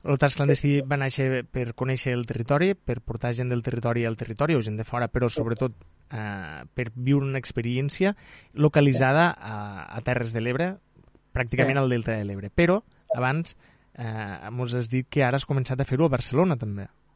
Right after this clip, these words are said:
Speaker 2: Sí, en dijous.
Speaker 1: En dijous, també?
Speaker 2: Perquè a l'hivern, sí, perquè a l'hivern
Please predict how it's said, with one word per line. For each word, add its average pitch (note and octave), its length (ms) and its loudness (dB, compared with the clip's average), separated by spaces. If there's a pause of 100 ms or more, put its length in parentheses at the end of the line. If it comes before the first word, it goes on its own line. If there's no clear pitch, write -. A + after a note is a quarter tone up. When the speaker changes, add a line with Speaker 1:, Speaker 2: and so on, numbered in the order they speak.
(100)
Speaker 2:
Sí, - 240 0 (340)
en E3 140 0
dijous. D#3 580 2 (200)
Speaker 1:
En C3 120 0
dijous, C#3 280 4
també? C#3 220 2
Speaker 2:
Perquè E3 80 6
a D#3+ 160 8
l'hivern, F3+ 420 4
sí, - 460 -2
perquè D#3+ 160 0
a D3+ 60 2
l'hivern F3 520 2